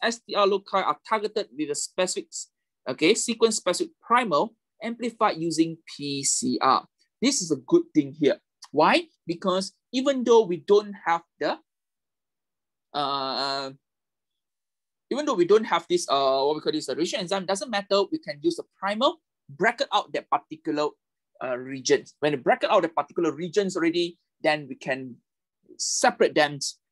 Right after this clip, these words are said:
by using gel electrophoresis, detect by using that particular D N A probe again. Then it will give us the banding pattern.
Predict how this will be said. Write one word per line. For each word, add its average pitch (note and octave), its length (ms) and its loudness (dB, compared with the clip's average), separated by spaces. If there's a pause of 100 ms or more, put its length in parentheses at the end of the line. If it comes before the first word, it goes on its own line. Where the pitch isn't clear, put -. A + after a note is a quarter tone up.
(120)
by C3 140 2
using C3+ 320 -2
gel D3+ 200 0
electrophoresis, F#3+ 800 -2 (300)
detect D#3 440 -4
by B2+ 280 0
using C3+ 440 -6 (120)
that - 220 -4
particular C#3+ 600 2 (200)
D C3 340 -6
N A#2+ 300 -2 (160)
A A#2 280 6 (380)
probe - 320 2
again. A#2+ 360 0 (280)
Then D#3 240 4
it C3+ 60 0
will B2+ 60 0
give B2 240 -4
us A#2+ 160 -2
the A2 80 -2
banding A#2 540 0 (100)
pattern. - 340 0